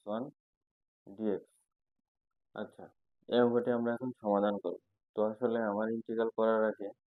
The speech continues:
মূলত আমার অঙ্কটাকে আগে সূত্র, আহ, মানে সূত্রের কাছাকাছি আগে বিষয়টা নিয়ে আসতে হবে। আহ, কারণ সমাধান করতে গেলে এবার আমার এইভাবে তো আসলে সমাধান করতে পারবো না। সমাধান করতে গেলে আমার অবশ্যই সূত্র, আর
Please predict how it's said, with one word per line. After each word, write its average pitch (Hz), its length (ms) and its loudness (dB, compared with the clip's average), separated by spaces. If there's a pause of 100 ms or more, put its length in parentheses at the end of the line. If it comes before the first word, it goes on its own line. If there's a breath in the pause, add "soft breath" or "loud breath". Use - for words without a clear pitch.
(240)
মূলত 107 300 -2
আমার 110 360 -2
অঙ্কটাকে 107 500 -4
আগে 110 160 0
সূত্র, - 680 -12 (1200)
আহ, 98 140 -2
মানে 104 220 0
সূত্রের 131 520 -4
কাছাকাছি 131 560 -2
আগে 127 140 2
বিষয়টা 113 360 0
নিয়ে 110 180 -4
আসতে - 260 -12
হবে। 110 180 -4 (760)
আহ, 104 340 -2
কারণ 107 200 -4
সমাধান 113 440 -4
করতে 117 300 -4
গেলে 117 200 -4
এবার 110 180 -10
আমার 113 240 -8 (140)
এইভাবে - 480 -10
তো 117 60 -6
আসলে - 280 -10
সমাধান 113 300 -10
করতে - 260 -10
পারবো 120 240 -8
না। 147 240 -8
সমাধান 107 340 -20
করতে 110 260 -8
গেলে 101 140 -10
আমার 104 160 -12
অবশ্যই 135 360 -10
সূত্র, - 440 -6 (840)
আর 87 560 -6